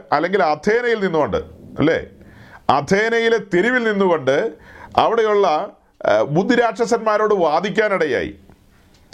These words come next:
അവരുടെ തത്വജ്ഞാനവും ആ കാര്യങ്ങളൊക്കെ വെറും വഞ്ചനയാണെന്നും ക്രിസ്ത്യാനിത്വത്തിൻ്റെ ശ്രേഷ്ഠത ഇങ്ങനെയാണെന്നും ഒക്കെ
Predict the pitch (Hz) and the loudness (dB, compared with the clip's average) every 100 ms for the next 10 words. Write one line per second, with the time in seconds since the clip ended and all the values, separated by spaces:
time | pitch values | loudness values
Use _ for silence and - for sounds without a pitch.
0 | - - 123 170 202 170 151 208 208 208 | -20 -2 0 2 0 -2 -2 0 0 0
1 | 208 208 226 - 147 185 185 175 196 202 | 0 -2 -4 -4 -2 0 0 0 0 0
2 | 175 196 180 208 185 160 180 233 233 196 | -2 0 0 0 0 -2 0 0 2 0
3 | 160 123 123 185 - - _ - - - | -2 -4 -4 -6 -10 -20 _ -20 -20 -4
4 | 120 - 220 254 254 240 226 220 202 165 | -2 2 2 2 0 0 0 -2 0 0
5 | 202 - 233 233 208 208 226 208 190 202 | -2 -2 0 0 0 -2 0 2 2 0
6 | 202 185 151 | -2 0 0